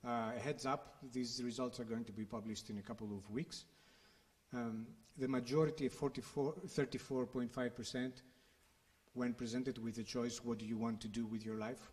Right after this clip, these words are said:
W-, w-, what kind of employment would you like?" say that they want to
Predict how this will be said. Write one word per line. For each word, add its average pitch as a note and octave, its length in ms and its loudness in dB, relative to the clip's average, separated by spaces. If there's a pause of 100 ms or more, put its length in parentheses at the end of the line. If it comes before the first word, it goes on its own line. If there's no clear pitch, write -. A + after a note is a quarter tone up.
W-, B2 120 -12
w-, A#2+ 220 -10
what A2+ 200 -4
kind A#2+ 160 0
of A2 100 -4
employment A#2 500 0
would G#2+ 140 -2
you A2 80 0
like?" B2+ 340 0 (380)
say - 240 2
that D#3+ 200 0
they C#3 80 4
want B2+ 340 0
to B2+ 180 -2